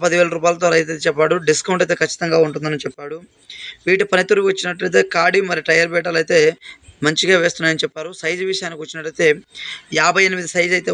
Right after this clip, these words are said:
ఉందని రైతు అయితే చెప్పడం జరిగింది ఫ్రెండ్స్. ఇంకా మీ దగ్గర అయితే సేల్స్ పర్పస్ వీడియోలు ఉన్నట్లయితే మన ఛానల్ నెంబర్కి అయితే అప్‌లోడ్ చేయండి, WhatsApp చేయండి ఫ్రెండ్స్.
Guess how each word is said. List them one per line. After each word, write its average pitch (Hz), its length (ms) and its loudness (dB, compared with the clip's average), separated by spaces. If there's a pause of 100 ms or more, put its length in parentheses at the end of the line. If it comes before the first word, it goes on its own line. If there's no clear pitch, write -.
ఉందని 160 360 -2 (180)
రైతు 156 200 0
అయితే 156 200 -4
చెప్పడం 151 280 -4
జరిగింది 143 280 -6
ఫ్రెండ్స్. 160 220 -2 (560)
ఇంకా 165 220 0
మీ 170 160 2
దగ్గర 196 240 -2
అయితే 185 200 -6
సేల్స్ 180 300 -2
పర్పస్ 170 280 -2 (100)
వీడియోలు 165 340 2
ఉన్నట్లయితే 160 460 0
మన 147 100 0 (100)
ఛానల్ 165 240 0
నెంబర్కి 156 300 -2
అయితే 151 140 -4
అప్‌లోడ్ 147 280 0
చేయండి, 151 200 -4 (140)
WhatsApp 151 340 0
చేయండి 139 280 -2
ఫ్రెండ్స్. 175 220 -4